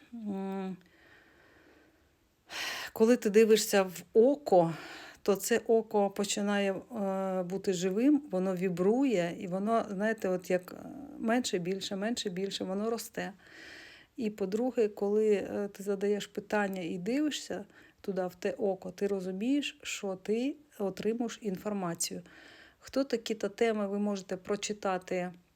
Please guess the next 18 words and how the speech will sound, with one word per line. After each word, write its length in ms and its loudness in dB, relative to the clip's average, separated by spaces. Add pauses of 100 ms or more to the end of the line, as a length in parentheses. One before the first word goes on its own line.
(160)
в 140 -2
інтернеті, 580 -2
дуже 220 0
багато 420 -2
всього. 500 0 (1400)
Але 220 0
і 40 2
також 460 -2
на 120 2
її 260 2
сторінці 520 2
ви 120 2
можете, 720 -2
ну, 220 -4
більш 360 0
детально 600 -2
послухати, 680 -2
подивитися, 880 0